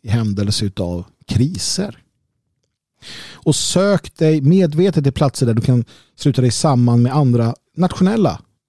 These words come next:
med, med sunda, normala och bra nationella människor. Skapa dessa separatistiska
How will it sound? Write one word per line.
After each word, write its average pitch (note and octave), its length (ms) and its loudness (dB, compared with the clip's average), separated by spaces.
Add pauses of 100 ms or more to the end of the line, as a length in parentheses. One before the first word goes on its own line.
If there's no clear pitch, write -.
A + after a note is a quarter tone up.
(140)
med, D#3+ 200 0
med D3+ 120 2
sunda, D#3 420 2
normala C3+ 400 4
och A#2+ 60 2
bra A#2 200 2
nationella A2 400 -4
människor. B2+ 480 -4 (3250)
Skapa E3 800 -2 (240)
dessa G#2+ 580 -4 (1400)
separatistiska - 1400 -4